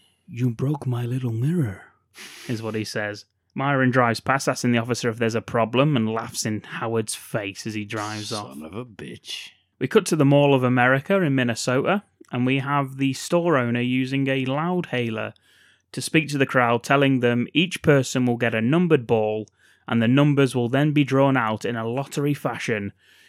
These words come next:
Speaker 1: Whoever has the number gets to buy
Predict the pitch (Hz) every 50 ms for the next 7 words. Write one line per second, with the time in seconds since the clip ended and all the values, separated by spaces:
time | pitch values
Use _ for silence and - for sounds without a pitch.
0 | _ _ - 139 151 160 170 196 180 139 156 143 131 123 127 123 120 123 135 151
1 | 165 156 127 113 104 101 101 - _ _ _ _ _ _ _ _ - 127 123 135
2 | 135 - - - 175 147 135 151 151 147 127 110 104 104 107 107